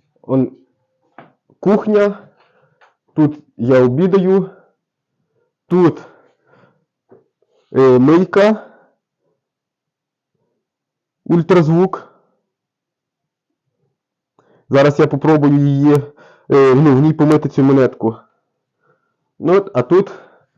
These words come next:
я роблю гравіровки. Він якраз чекає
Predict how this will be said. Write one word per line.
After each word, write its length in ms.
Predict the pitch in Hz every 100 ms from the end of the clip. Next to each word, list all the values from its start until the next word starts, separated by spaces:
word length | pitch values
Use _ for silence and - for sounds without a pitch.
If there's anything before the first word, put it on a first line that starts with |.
| _ _ _ _ _ _
я 260 | 131 131 139
роблю 260 | 143 147
гравіровки. 680 | 139 135 139 123 110 113 107 - _ _ _ _ _ _ _ _ -
Він 100 | 135
якраз 320 | 131 135 -
чекає 560 | - - 131 131 123